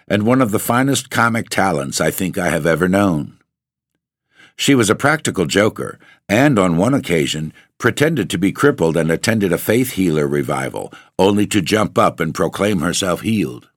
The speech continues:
When Thurber was seven years old, he and one of his brothers were playing a game of William Tell when his brother shot James in the eye with an arrow. He lost that eye,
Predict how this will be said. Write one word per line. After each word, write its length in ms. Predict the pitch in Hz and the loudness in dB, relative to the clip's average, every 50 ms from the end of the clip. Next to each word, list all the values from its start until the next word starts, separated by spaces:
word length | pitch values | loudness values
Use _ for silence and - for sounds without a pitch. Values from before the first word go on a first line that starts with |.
| _ _ _ _ _ _ _ _ _ _ _ _ _ _ _ _ _ _ _ _ _ _ _ _ _ _ _ _ _ _ _ _ _ _ _ _ _ _ _ _ _ _ - | _ _ _ _ _ _ _ _ _ _ _ _ _ _ _ _ _ _ _ _ _ _ _ _ _ _ _ _ _ _ _ _ _ _ _ _ _ _ _ _ _ _ -2
When 200 | - 107 117 101 | 0 0 2 4
Thurber 360 | - 135 151 170 143 120 98 | 4 6 6 6 4 4 4
was 160 | 98 92 - | 4 4 4
seven 300 | - 107 98 85 85 85 | 4 2 2 2 2 2
years 260 | 82 80 78 73 73 | 2 2 2 2 2
old, 380 | 90 87 82 78 78 78 80 - - - _ _ | 2 2 2 2 2 0 -2 -6 -10 -20 _ _
he 240 | _ - 131 147 147 | _ 2 4 4 4
and 120 | 135 104 90 | 4 4 2
one 160 | 101 104 104 | 2 2 2
of 80 | 98 | 2
his 140 | 92 92 76 | 2 0 0
brothers 440 | 62 - 82 80 76 82 87 87 78 | 0 0 2 2 2 2 0 0 0
were 140 | 73 85 76 | -2 -4 -2
playing 420 | - - 101 98 95 90 85 82 | -2 0 0 2 2 2 0 0
a 80 | 82 76 | -2 -2
game 300 | 67 87 87 90 87 85 | 0 0 0 0 0 0
of 180 | 82 73 69 | -2 -2 0
William 380 | 76 92 92 92 90 87 82 82 | 0 2 2 2 2 0 0 -2
Tell 480 | - - - 87 78 71 64 58 58 - _ _ _ _ | -2 -2 0 0 0 -2 -6 -10 -14 -18 _ _ _ _
when 160 | - 87 90 80 | -4 -2 0 0
his 120 | 98 87 | -2 -2
brother 360 | 76 - 107 110 98 101 92 | -2 0 0 0 0 0 0
shot 320 | - - 107 98 104 85 76 | 0 2 2 0 0 -2 -4
James 440 | - 85 85 87 90 90 85 69 | -2 0 0 0 0 0 0 0
in 120 | 80 82 82 | 0 0 2
the 160 | 85 82 78 | 2 0 0
eye 240 | 76 73 71 73 76 | 0 0 0 -2 -2
with 200 | 71 73 71 - | -2 -2 -2 -2
an 120 | 85 78 | -2 -2
arrow. 500 | 76 69 67 65 65 64 65 62 60 - _ _ _ _ _ _ _ _ _ _ _ _ _ _ _ | -2 -2 -4 -4 -6 -8 -10 -10 -14 -16 _ _ _ _ _ _ _ _ _ _ _ _ _ _ _
He 160 | _ - 123 113 | _ 2 4 4
lost 340 | 104 104 127 143 - - | 4 4 2 2 0 0
that 220 | - 90 80 78 71 | 2 2 2 2 0
eye, 380 | 69 67 65 64 64 82 87 | -2 -4 -4 -6 -6 -6 -8